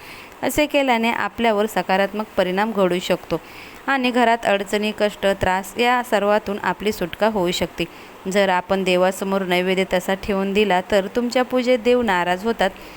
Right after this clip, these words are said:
असे मानले जाते. तुम्ही देवाला अर्पण केलेला नैवेद्य तसाच देवाच्या समोर ठेवला असेल तर विश्वशयन, चंद्रशयन, चंद्रशिव, चंडाली या नकारात्मक शक्ती आपल्या घरात वाढू शकतात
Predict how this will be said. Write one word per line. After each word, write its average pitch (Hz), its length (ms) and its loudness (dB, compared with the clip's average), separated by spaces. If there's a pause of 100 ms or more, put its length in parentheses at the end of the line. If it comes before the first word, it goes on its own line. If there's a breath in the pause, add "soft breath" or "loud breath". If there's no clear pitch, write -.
(240 loud breath)
असे 247 200 2
मानले 180 340 0
जाते. 170 300 -2 (140)
तुम्ही 277 200 4
देवाला 233 460 4
अर्पण 208 400 -2
केलेला 220 340 2
नैवेद्य 214 420 0 (120)
तसाच 202 300 0
देवाच्या 190 460 2
समोर 220 280 0
ठेवला 226 320 2
असेल 202 440 -2
तर 202 140 2 (440 loud breath)
विश्वशयन, 247 680 2
चंद्रशयन, 202 680 -2
चंद्रशिव, 190 600 -2 (160)
चंडाली 190 500 0
या 196 140 0
नकारात्मक 190 640 -2
शक्ती 226 400 -2
आपल्या 202 300 0
घरात 202 340 0
वाढू 185 260 2
शकतात 190 360 -2